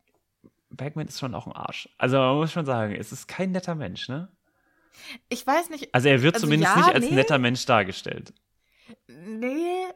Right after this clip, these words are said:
Speaker 2: also er wird auch nicht als böser Mensch dargestellt, aber es ist, glaub ich, einfach so ein richtiger Narzisst.
Speaker 1: Ja, ja, stimmt. Er wirkt sehr narzisstisch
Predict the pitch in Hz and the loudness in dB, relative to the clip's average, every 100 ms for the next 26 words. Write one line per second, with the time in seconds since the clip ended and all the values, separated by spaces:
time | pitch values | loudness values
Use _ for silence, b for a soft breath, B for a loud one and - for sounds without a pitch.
0 | - 269 247 233 262 381 294 285 240 202 | -2 0 2 4 4 4 2 -2 -2 -4
1 | - 202 349 233 160 170 175 - 165 165 | -4 0 0 0 0 -2 -6 -2 -2 -4
2 | 175 - 180 226 196 214 214 220 240 233 | -8 -6 -4 -2 -2 -2 -4 -2 0 0
3 | 220 240 240 214 233 262 226 208 196 - | -4 -4 -4 -4 -4 -4 -4 -4 -6 -8
4 | 160 - - - _ _ _ - 135 139 | -14 -14 -18 -20 _ _ _ 2 8 10
5 | 123 131 139 _ - 131 113 - _ _ | 10 6 -2 _ -4 0 2 0 _ _
6 | - - 117 120 - 120 127 120 117 156 | -14 -10 -10 -12 -6 0 0 0 0 -2
7 | - - 135 120 113 92 - - - | 0 2 4 4 0 -8 -12 -16 -18